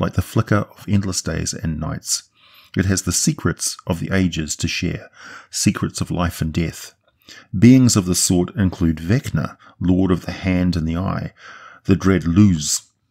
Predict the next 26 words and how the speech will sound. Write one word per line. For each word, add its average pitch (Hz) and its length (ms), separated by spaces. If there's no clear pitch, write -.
uh, 82 240
or 82 220
Iuz, 85 460
the 95 80
Lich - 280
Queen 80 400
Vol, 80 480
the 92 120
Undying 90 520
Court - 540
of 80 160
Erenal, 80 640
Vlakich, 82 1200
Lich 104 240
Queen 95 300
of 82 160
the 87 100
Githyanki, 85 800
and 87 200
the 82 80
deathless 92 580
wizard 82 420
Fistandantilus. 80 1120
In 95 100
the 85 80
realms, 135 480